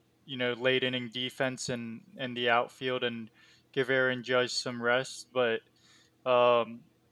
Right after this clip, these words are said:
despite the Montgomery move, I overall liked, uh, what they did. They didn't give away any of their top, top dogs in their prospect system, and especially Frankie Montas. I mean, that's a big addition.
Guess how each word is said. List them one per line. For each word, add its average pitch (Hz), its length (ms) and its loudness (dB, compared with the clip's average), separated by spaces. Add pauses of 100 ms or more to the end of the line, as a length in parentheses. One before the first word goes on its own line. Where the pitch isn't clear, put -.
despite 156 440 2
the 165 80 -2
Montgomery 127 680 0
move, 127 480 -6
I 120 440 2 (420)
overall 127 560 4
liked, 120 560 -2 (140)
uh, 123 200 4
what 120 220 0
they 120 140 -2
did. 123 360 0
They 127 120 2
didn't 127 220 -4
give 127 140 0
away 123 500 2
any 120 180 -2
of 113 160 -8
their 117 320 -2 (120)
top, 120 380 2
top 123 300 0
dogs 123 380 0
in 123 60 -12
their 120 140 -6
prospect 120 640 -2
system, 123 520 -8
and 110 240 -6 (480)
especially 165 420 4
Frankie 135 560 -2
Montas. 123 920 -2
I 127 60 -6
mean, 117 340 -8
that's 131 220 0
a 131 60 -4
big 123 220 -2
addition. 127 600 -4